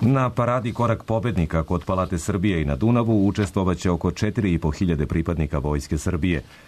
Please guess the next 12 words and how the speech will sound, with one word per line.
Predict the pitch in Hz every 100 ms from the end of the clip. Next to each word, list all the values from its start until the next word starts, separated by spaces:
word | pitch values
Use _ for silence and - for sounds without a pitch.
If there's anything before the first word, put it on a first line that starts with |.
| - -
Biće | 110 117 107
angažovano | 101 101 95 95 90 80
više | 110 - 90
od | 80 76
tristotine | - 120 - 98 85 76
različitih | 71 82 87 85 78 71 -
pokretnih | 98 - 78 69 -
sredstava, | 92 90 - 92 78
naoružanja | 73 71 71 73 71 73 69
i | 67
vojne | 58 58 57
opreme. | 55 - 62